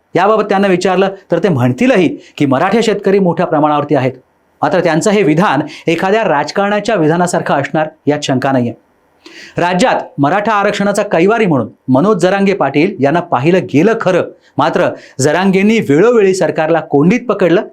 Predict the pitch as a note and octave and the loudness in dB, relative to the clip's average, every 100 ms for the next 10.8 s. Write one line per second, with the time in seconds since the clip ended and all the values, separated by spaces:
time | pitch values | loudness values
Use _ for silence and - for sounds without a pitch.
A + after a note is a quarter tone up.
0 | - F3+ F3+ - - - C#3 D3+ G#3 G3 | -2 0 2 0 0 -2 -2 -2 0 -2
1 | D3 C3 A#2+ - _ _ _ - - D#3 | 0 -2 -2 -8 _ _ _ -20 -8 -2
2 | G3 B3+ B3+ B3 C4+ D4 C4 A#3 C4 C4 | 0 0 0 0 0 0 2 0 0 0
3 | C4 F3 A3+ A3 - C#3 A#3 A3 F#3 F#3 | 0 0 0 -2 0 0 2 0 0 2
4 | F3 F3+ - - E3+ D#3+ E3+ A#3 A#3+ A#3 | 0 -4 -8 -4 -2 2 2 0 0 0
5 | G3 A3 G#3 F#3 F#3 F3 E3+ D3+ C#3+ C#3 | 0 0 0 0 0 0 -2 -4 -4 -4
6 | D3 D3 - - C#3 D#3 A#3+ B3 A3+ G3 | -2 -2 -6 -6 -2 0 0 0 0 0
7 | F#3 F3+ D3+ C#3 C#3 E3 F3+ - - C#3+ | 0 0 0 0 0 -2 -4 -6 -6 -4
8 | - F#3+ C3 D3+ D#3+ D#3+ D3 D3 D#3 - | 0 -2 -2 0 0 0 -2 0 -2 -6
9 | - D3+ D#3+ D3+ E3+ E3+ E3 E3 E3+ A#2 | -6 -2 0 0 0 0 0 0 0 0
10 | C#3 F3+ F3 E3+ D#3 C#3 C3+ | 0 0 0 0 0 0 2